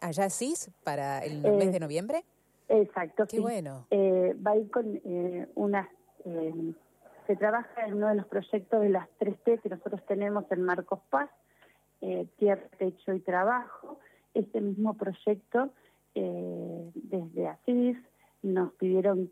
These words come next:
Speaker 2: que se, se compartiera, así que bueno, ella,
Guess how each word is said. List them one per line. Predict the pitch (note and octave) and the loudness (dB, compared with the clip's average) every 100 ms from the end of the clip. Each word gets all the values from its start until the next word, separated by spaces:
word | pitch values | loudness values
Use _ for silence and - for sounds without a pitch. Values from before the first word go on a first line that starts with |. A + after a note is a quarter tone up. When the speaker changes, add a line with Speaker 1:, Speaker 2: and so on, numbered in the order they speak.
| - | -4
Speaker 2:
que | F3+ G3 A#3 A#3 | 0 2 2 -2
se, | - D#3 D#3 D#3+ D3+ D3 - _ - | -8 -6 -6 -10 -10 -12 -18 _ -8
se | E3 | -2
compartiera, | F#3 F3 E3+ E3+ F3 A#3+ B3 A#3+ A#3+ | 0 -2 -2 -2 -2 0 4 4 2
así | G#3+ F#3+ | -4 -4
que | G3+ | -2
bueno, | F3+ F3+ | 0 0
ella, | F#3 - F3 | -2 -4 -6